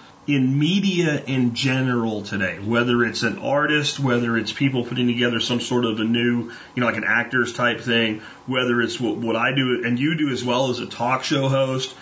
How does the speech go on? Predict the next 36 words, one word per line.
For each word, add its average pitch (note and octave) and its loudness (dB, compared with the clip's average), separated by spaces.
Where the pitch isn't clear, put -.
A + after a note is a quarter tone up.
Uh, B2 2
I C#3 2
don't G3 2
care. D#3 0
Like, B2+ 0
today E3 0
we E3 -2
have D3+ 0
the C#3 2
ability C#3 0
to C3 -4
run C3+ 2
our A#2+ 0
own D#3+ 0
banking D#3+ 0
system A2+ -4
and C#3 2
use D#3 0
our C#3 0
own D3+ 0
distribution C#3 -2
systems A#2+ -2
across A2+ -2
the B2 0
internet. A2+ 0
Even E3 2
if - 0
they E3 2
censor B2 0
something B2 -2
like A2+ 0
YouTube A2+ -2
or A2+ -2
whatever, A2 0
there's A#2 -4
always D#3 0